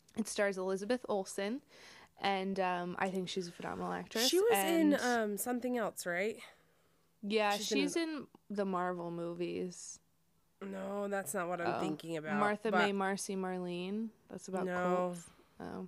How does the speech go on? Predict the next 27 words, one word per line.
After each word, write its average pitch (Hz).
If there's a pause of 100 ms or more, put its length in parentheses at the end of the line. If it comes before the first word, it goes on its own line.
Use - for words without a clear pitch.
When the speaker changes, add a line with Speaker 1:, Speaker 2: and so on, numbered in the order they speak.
(120)
Speaker 1:
she's 190 (200)
Ashley 190
and 180
Mary 180
Kate's 180
sister. 220 (1120)
Speaker 2:
I 208
know 254
that. 160 (200)
Speaker 1:
Okay. -
<laughs> 240
I 349
was 311
like, 220
"Maybe 185
that's 269
what 302
I'm 339
talking 339
about." 359 (600)
Um, 262
she 320
does 330
do 285
a 220
lot, 190 (260)
and 202